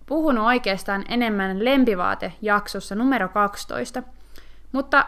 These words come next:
mä väitän myös, että meidän elämä, meidän ura, tavoitteet, mistä asioista puhutaan ja, ja ne, mistä halutaan tulla tunnetuksi, ne näkyy myös meidän pukeutumisessa. Tyyli on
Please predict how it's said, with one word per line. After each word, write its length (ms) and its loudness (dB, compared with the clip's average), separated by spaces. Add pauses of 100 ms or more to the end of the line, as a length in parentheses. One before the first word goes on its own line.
(100)
mä 200 2
väitän 380 4
myös, 500 0 (520)
että 320 0 (140)
meidän 400 4
elämä, 520 6 (220)
meidän 340 -4
ura, 420 8 (440)
tavoitteet, 800 4
mistä 380 2
asioista 480 2
puhutaan 680 0
ja, 140 -2 (380)
ja 60 -4
ne, 140 4
mistä 260 4
halutaan 480 6
tulla 220 0
tunnetuksi, 800 -2
ne 80 0
näkyy 420 4
myös 300 0
meidän 300 0
pukeutumisessa. 1000 -4 (600)
Tyyli 360 4
on 160 2